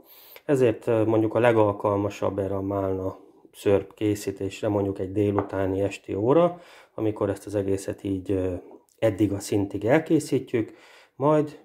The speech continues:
még egyszer mondom, minimum tizenkét órára, de azért nem szabad túlzásba se vinni, mert ugye ez azért erjedésnek indulhat,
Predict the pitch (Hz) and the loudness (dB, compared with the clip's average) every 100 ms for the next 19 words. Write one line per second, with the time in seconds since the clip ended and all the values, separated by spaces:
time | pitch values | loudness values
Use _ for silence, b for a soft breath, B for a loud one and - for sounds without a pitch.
0 | - 107 98 95 - 104 110 107 101 - | -10 -6 -6 -8 -6 -2 0 -2 -4 -2
1 | 113 101 95 98 110 104 95 95 92 - | 0 0 0 -2 -2 -2 -2 -2 -8 0
2 | 131 131 120 120 113 98 104 110 107 104 | 2 4 2 2 0 0 2 4 2 2
3 | 101 98 98 110 104 95 95 98 98 92 | -2 -4 -4 -2 -2 -2 -4 -8 -10 -8
4 | 95 117 135 107 98 98 92 95 95 90 | -4 0 2 0 -2 -8 -6 -8 -8 -8
5 | 98 98 98 104 - 101 - 120 131 147 | -6 -6 -4 -6 -8 -12 -6 -2 0 0
6 | 175 - | -2 -4